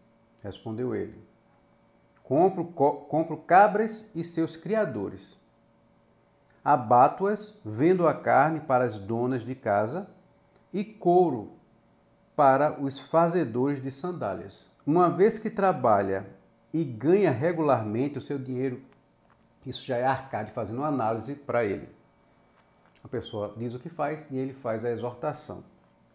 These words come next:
"Uma vez que trabalha e ganha regularmente o seu dinheiro,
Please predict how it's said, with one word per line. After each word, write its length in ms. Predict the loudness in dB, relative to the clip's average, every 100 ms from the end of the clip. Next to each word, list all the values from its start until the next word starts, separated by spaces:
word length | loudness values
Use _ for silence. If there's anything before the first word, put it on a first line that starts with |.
| _ _ _ _ _ -6
"Uma 140 | 0
vez 200 | 2 2
que 80 | 0
trabalha 600 | 0 0 2 2 2 0 -2
e 100 | -4
ganha 340 | 0 2 2
regularmente 680 | 0 -2 -4 -4 -4 -6 -8
o 40 |
seu 220 | -8 -6
dinheiro, 480 | -6 -6 -4 -4 -6